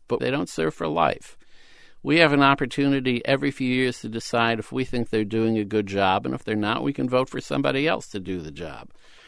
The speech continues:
That's one important way. Another important way is just to show up. Show up at meetings that various representatives hold. Show up at rallies to talk about specific issues. Participate in the local political process.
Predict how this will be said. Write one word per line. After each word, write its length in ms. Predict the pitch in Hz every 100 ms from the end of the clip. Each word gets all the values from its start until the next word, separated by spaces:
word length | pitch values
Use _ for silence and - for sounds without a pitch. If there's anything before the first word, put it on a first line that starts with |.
| - -
That's 240 | 120 -
one 220 | 123 120
important 500 | 117 113 123 110 107
way. 200 | 107 120
Another 320 | 147 139 214 202
important 420 | - 113 - 104
way 260 | 104 120
is 160 | 131 127
just 320 | 113 139 -
to 160 | - 110 - - - - - - - - - - - - - -
show 340 | - 151 151
up. 180 | 180 - - - -
Show 360 | - 131 123
up 200 | 123 123
at 200 | 110 98
meetings 540 | 113 117 131 147 151 143
that 160 | 98
various 460 | 92 104 104 98 -
representatives 760 | 101 - 95 107 107 98 92
hold. 480 | - 104 117 147 156 - -
Show 340 | - 110 107
up 220 | 107 110
at 160 | 98 92 -
rallies 680 | - 76 98 117 123 127 -
to 80 | -
talk 320 | - 101 -
about 400 | 98 90 78 -
specific 560 | - 90 92 90 - 90
issues. 580 | 110 - 135 131 127
Participate 880 | - - - 101 92 92 95 95 -
in 360 | 98 92 90 87
the 140 | 82
local 440 | 78 80 98 - 92
political 600 | - 80 85 95 - 123
process. 800 | - 120 120 110 127 127 147 -